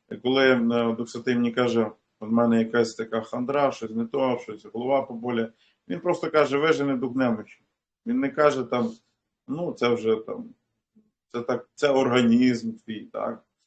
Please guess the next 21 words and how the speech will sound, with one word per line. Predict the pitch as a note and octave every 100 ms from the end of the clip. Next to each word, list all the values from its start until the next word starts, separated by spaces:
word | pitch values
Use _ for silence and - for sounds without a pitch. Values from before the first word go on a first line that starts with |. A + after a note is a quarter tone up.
| _ _
це, | - A2+
ем, | A2 A2+ G#2+ A2 G#2+ G2+ A2
якісь | - A#2+ A2
наслідки | B2+ B2+ A#2+ A2+ - A2
там | A#2+ A2+
старіння | - A2 A2 A#2+ A#2+ A2+ A2
чи | A2
ще | - A2+
щось». | A2+ A2 _ _ _ _
Він | C#3 D3+
каже, | D3+ D3 C#3
«Вижени | C#3 F3 D3+ D3
дух | B2+ B2
немочі». | B2 A#2 G2+ - _ _ -
І | F#3+ F3
я | E3+ D#3+
так | D#3 -
само, | D#3+ C#3+
як | C3+ B2+
ви | E3
звільняєте, | D3+ D3 C#3+ C3+ B2+ B2